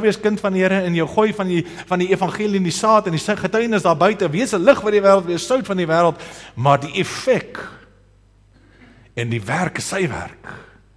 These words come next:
Hy maak oë oop. Ek het al gesien in baie lewens al hoe mens kan sit jaar na jaar na jaar in 'n kerk en dan eendag is eendag.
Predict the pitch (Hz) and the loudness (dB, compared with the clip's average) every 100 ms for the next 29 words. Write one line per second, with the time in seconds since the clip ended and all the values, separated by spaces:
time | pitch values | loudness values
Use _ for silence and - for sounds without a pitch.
0 | _ _ _ _ _ _ _ _ _ _ | _ _ _ _ _ _ _ _ _ _
1 | _ _ - 127 190 160 127 131 113 117 | _ _ -6 0 2 2 0 -2 -6 -6
2 | 101 - - - - - - _ _ _ | -10 -14 -20 -20 -20 -20 -20 _ _ _
3 | _ _ _ _ _ _ _ _ _ _ | _ _ _ _ _ _ _ _ _ _
4 | _ 127 139 135 143 - 156 143 120 113 | _ -2 2 2 0 -2 -2 -2 0 2
5 | 135 135 131 131 127 120 123 120 110 107 | 2 2 0 0 -2 -4 -4 -4 -4 -4
6 | 110 135 - 120 127 107 107 120 135 123 | -4 -4 -6 -6 -4 -4 0 0 0 -2
7 | 107 107 110 101 90 120 143 139 123 123 | 0 0 0 -4 -2 0 0 -2 -6 -8
8 | 127 98 - - - _ - - - _ | -8 -8 -12 -20 -20 _ -20 -20 -20 _
9 | - 87 90 95 107 113 113 104 98 101 | -16 -12 -10 -8 -6 -6 -8 -10 -14 -12
10 | 98 82 80 - - - | -12 -12 -16 -18 -20 -20